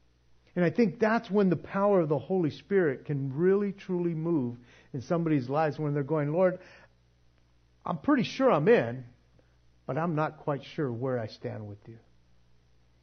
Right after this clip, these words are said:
And maybe tonight, you know, maybe God didn't want me to, actually, I wanted to go to verse twenty, but I didn't think that was gonna happen.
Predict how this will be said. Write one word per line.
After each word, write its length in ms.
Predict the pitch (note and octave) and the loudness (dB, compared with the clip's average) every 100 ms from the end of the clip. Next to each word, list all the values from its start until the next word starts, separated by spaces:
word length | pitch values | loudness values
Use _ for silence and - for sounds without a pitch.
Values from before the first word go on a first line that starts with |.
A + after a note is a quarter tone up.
| - | -4
And 100 | E3 | 2
maybe 220 | A3+ D#4+ | 4 4
tonight, 640 | - A3+ F#3 F#3+ D#3 C3 - - _ _ - | 2 2 4 4 4 2 -2 -20 _ _ -6
you 100 | F3 | -4
know, 100 | D#3 | 0
maybe 280 | E3+ G3 E3 | 2 0 2
God 260 | E3+ E3+ | 2 2
didn't 220 | F3+ E3+ | 2 2
want 180 | D#3+ E3+ | 0 0
me 60 | E3 | 2
to, 160 | D3+ A#2 - _ _ _ - | 0 -2 -12 _ _ _ -8
actually, 340 | C3+ F3 - A#2 | -6 -4 -2 0
I 20 | |
wanted 240 | B2+ B2+ | 0 -2
to 60 | A2 | -2
go 140 | B2+ | -2
to 60 | A#2+ | -4
verse 300 | G#2 A#2 A2+ - | -4 -8 -10 -12
twenty, 260 | A#2+ A2+ | -10 -10
but 180 | G2+ G#2+ | -8 -10
I 100 | G2+ - _ _ _ | -10 -14 _ _ _
didn't 240 | B2 A2+ - | -16 -14 -12
think 160 | A#2 | -8
that 100 | C3 | -6
was 120 | A#2 G#2 | -6 -8
gonna 140 | A2+ G#2+ | -10 -10
happen. 320 | G#2+ A2+ | -10 -12